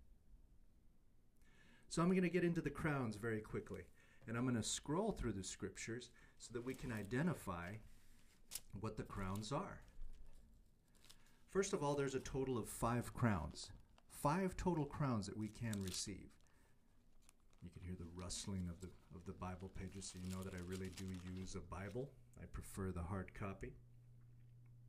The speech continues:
But the first one is for people. The first one I'm going to identify in my study is for people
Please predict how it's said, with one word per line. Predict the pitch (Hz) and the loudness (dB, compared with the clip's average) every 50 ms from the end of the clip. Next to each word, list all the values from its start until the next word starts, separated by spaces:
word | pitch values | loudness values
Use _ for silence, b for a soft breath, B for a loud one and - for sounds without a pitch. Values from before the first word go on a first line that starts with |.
| - - - - - - - - - - - - - B B B B B B B B B B B B B B B B B B B B B B - - | -18 -18 -18 -18 -18 -18 -18 -18 -18 -18 -18 -18 -18 B B B B B B B B B B B B B B B B B B B B B B -10 -8
But | - - | -2 -2
the | 165 | -2
first | - - 226 240 277 269 - - | 0 4 6 6 6 6 4 4
one | 123 98 87 90 110 127 - - - - - - - - - - - - - - - - - - - - - - - - - - - - - - - - - - - - - B B B B B B B B B | 4 4 6 6 4 2 2 -4 -12 -12 -12 -10 -12 -12 -12 -12 -12 -12 -12 -14 -12 -12 -12 -12 -12 -12 -12 -12 -12 -12 -12 -14 -14 -14 -14 -14 -14 -16 -16 -16 -16 -16 -16 B B B B B B B B B
is | - 147 - | 4 6 6
for | - - 160 139 | 8 8 8 8
people. | - - - - 208 208 190 - 110 92 85 95 101 - - - - - - - - - - - - - - - - - - - | 8 8 6 6 6 4 4 4 2 2 2 2 -2 -4 -6 -14 -14 -14 -16 -16 -16 -16 -16 -16 -16 -16 -16 -16 -14 -14 -10 -8
The | - 120 | -8 -6
first | - - 170 190 185 - - | -4 -2 -2 -2 -2 -2 -4
one | 160 147 135 | -2 0 0
I'm | 123 120 | 0 0
going | 123 131 131 127 - | 2 2 2 2 0
to | 110 | 0
identify | 107 110 104 92 120 123 131 131 - - - 78 80 85 92 - B B B B B B B | -2 -2 -2 2 4 4 4 4 2 2 -2 -2 -2 -2 -6 -8 B B B B B B B
in | 107 110 | 4 4
my | 110 101 95 | 4 4 4
study | 92 - - 104 95 107 117 | 2 0 0 0 0 2 2
is | 117 110 104 - B B B B B B B - | 2 2 0 -4 B B B B B B B -6
for | - 139 120 | 0 2 2
people | 107 - - - 185 185 185 - 196 190 196 190 - | 2 2 4 4 4 4 6 6 6 6 6 6 0